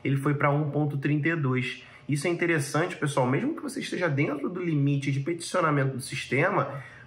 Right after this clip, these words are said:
porque você vai economizar, é, muita internet, né? Você vai protocolizar as suas peças de forma muito mais rápida. Então, peça devidamente,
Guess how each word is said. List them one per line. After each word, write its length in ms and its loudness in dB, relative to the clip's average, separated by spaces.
porque 1200 2
você 320 0
vai 120 0
economizar, 480 0
é, 220 4
muita 220 -2
internet, 680 0
né? 60 -4
Você 180 -2
vai 240 2
protocolizar 1200 0
as 140 0
suas 240 0
peças 320 0
de 80 0
forma 300 0
muito 260 2
mais 180 2
rápida. 480 0
Então, 520 0
peça 400 2
devidamente, 1300 0